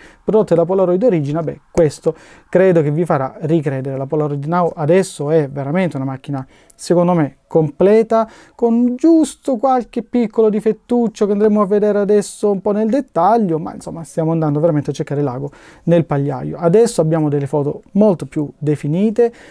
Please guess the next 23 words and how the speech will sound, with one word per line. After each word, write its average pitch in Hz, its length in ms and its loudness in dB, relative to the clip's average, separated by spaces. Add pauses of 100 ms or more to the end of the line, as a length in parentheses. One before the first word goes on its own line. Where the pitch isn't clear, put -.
(160)
per 294 160 0
il 196 60 -2
semplice 165 400 -6
fatto 143 400 -8
che 139 200 -6
con 196 180 -4
la 143 80 0
Polaroid 151 560 -4
Now, 247 580 0
e 180 320 -4
ve 180 120 2
la 151 100 0
voglio 139 200 -6
far 165 160 -8
vedere, 160 420 0 (340)
abbiamo 151 600 0
finalmente 156 960 -2 (220)
l'autofocus. 160 1500 0 (440)
Come 349 300 2
funziona 240 800 2
l'autofocus 214 720 0
di 202 160 -2
questa 160 440 -2